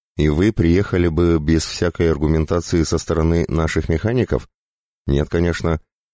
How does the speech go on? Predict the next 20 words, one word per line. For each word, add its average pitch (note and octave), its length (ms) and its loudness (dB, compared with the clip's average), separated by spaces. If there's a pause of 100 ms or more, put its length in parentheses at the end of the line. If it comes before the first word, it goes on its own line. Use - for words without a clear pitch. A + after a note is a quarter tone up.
(140)
Зачем A2+ 400 0
нам E2+ 160 2
выезжать D#2 500 0
неизвестно D#2+ 540 0
за D2 140 -2
какой D#2+ 240 -2
надобностью? A#1+ 640 -2 (480)
Ведь F2 260 0
у G2+ 80 4
вас F#2 340 0
на F#2+ 120 2
момент F2+ 340 2
начала F2 380 0
тестов - 420 -2
ничего F2+ 400 2
ещё F#2+ 240 0
не F#2+ 100 2
было F#2 200 0
сломано, C2+ 400 0
так?" - 240 -4